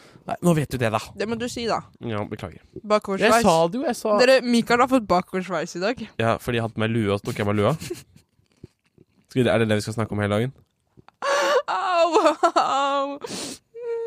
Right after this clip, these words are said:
Speaker 2: Skjeven min.
Speaker 1: Du, jeg tenkte på i stad, for i de siste tre episodene så har jeg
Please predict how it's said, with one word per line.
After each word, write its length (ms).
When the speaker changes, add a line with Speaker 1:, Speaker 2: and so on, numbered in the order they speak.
Speaker 2:
Skjeven 480
min. 240
Speaker 1:
Du, 140
jeg 160
tenkte 320
på 140
i 80
stad, 160
for 160
i 240
de 140
siste 260
tre 320
episodene 580
så 160
har 140
jeg 320